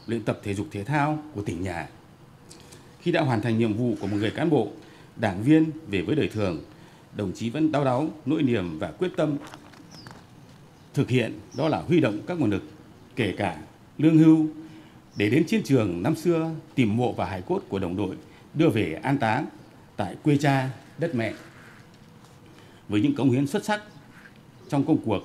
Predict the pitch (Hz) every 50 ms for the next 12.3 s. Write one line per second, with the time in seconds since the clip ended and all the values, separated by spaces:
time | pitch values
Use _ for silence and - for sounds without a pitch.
0 | - - - - 156 127 107 131 117 90 82 85 95 87 85 82 80 - 80 80
1 | 85 127 143 139 165 190 202 - - - - - - - - - - - - 113
2 | 107 104 95 - 113 131 151 170 190 - 143 139 120 110 - 107 101 92 87 78
3 | 71 73 - 104 95 95 123 170 196 202 - - - - - - - - - -
4 | - - - - - - - - - - - - - 117 113 104 110 104 92 87
5 | 82 78 - - - - - - - - - - - 185 196 139 131 123 104 -
6 | - - - - - - 147 135 127 127 131 131 123 - - 87 87 - - -
7 | - - - - - - - - - - - - - - 180 180 - - 185 175
8 | 135 104 104 95 98 95 92 113 127 135 135 131 131 135 135 - - - - -
9 | - - - - - - - 156 151 139 180 170 165 160 151 139 110 101 104 95
10 | 98 113 120 123 123 123 123 120 - - - - - - - - - - - -
11 | - 165 151 156 170 160 156 147 147 135 156 160 160 165 160 143 151 156 156 160
12 | 160 160 185 202 -